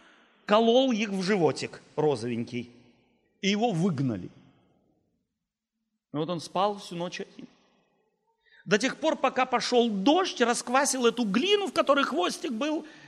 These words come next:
намазан, и хвостик опять свернулся в калачик.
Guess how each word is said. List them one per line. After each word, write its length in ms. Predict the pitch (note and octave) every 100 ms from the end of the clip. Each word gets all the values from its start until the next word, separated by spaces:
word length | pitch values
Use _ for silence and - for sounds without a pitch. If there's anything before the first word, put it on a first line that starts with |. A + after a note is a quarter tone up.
| - -
намазан, 600 | B3 C4+ C#4 B3+ C4 B3
и 140 | B3+
хвостик 500 | B3+ A3 A#3 A#3 A3
опять 500 | G3 F#3+ F#3+ F#3+ - - _ _ _ _ _ _
свернулся 560 | - E3 D#3 D3+ D#3
в 80 | -
калачик. 540 | - - - - -